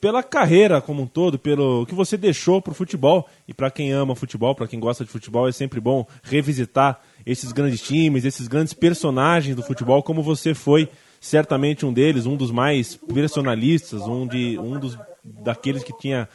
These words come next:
características mais acentuadas, é, tanto em termos de comportamento quanto em estilo, né? Estilo do goleiro, aquele bigodão inconfundível. É, muito obrigado, viu, Rafael, pelo papo.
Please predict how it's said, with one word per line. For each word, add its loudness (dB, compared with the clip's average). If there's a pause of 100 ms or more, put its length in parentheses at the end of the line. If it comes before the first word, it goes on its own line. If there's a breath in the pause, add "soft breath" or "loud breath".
(180)
características -2
mais -2
acentuadas, 0 (420 soft breath)
é, -2
tanto -4
em -10
termos -4
de -8
comportamento -4
quanto -8
em -4
estilo, -2
né? -8
Estilo -6
do -8
goleiro, 0
aquele -6
bigodão -2 (200)
inconfundível. 0 (400)
É, 0
muito 0
obrigado, 6
viu, 2
Rafael, 0
pelo -2
papo. -2